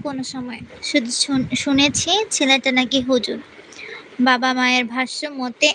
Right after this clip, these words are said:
এমন ছেলে জীবনসঙ্গী হিসেবে পাওয়া নাকি অনেক ভাগ্যের ব্যাপার। কিন্তু আমি তো এমন ছেলে কখনোই পছন্দ করিনি। তবে কি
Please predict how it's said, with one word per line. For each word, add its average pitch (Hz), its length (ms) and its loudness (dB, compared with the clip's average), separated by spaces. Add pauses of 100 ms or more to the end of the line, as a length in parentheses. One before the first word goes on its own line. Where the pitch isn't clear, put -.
(100)
এমন 294 360 0
ছেলে 311 320 -4
জীবনসঙ্গী 294 680 -6
হিসেবে 302 300 -2
পাওয়া 285 280 6
নাকি 294 300 2
অনেক 294 260 2
ভাগ্যের 240 540 2
ব্যাপার। 240 360 2 (1500)
কিন্তু 349 280 4
আমি 302 260 4
তো - 100 0
এমন 285 320 2
ছেলে 294 340 2
কখনোই 302 500 4
পছন্দ 285 460 2 (100)
করিনি। 285 560 4 (480)
তবে 302 200 6
কি 330 260 4